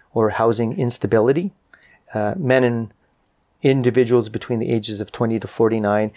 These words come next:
in neighborhoods with higher ethno-cultural diversity, um, and people experiencing incarceration.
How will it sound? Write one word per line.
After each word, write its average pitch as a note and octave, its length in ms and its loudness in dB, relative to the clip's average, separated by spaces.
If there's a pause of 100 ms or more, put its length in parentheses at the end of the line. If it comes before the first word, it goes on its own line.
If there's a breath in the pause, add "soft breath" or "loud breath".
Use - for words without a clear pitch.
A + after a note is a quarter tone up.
(260 loud breath)
in A#2+ 80 0
neighborhoods A#2 480 2
with G#2+ 180 2
higher B2+ 500 2 (280 soft breath)
ethno-cultural C3+ 1000 2
diversity, A2+ 720 0 (1400 loud breath)
um, A2 400 -2
and A#2+ 240 0
people C3+ 280 0
experiencing A2+ 580 -4
incarceration. G2 840 -6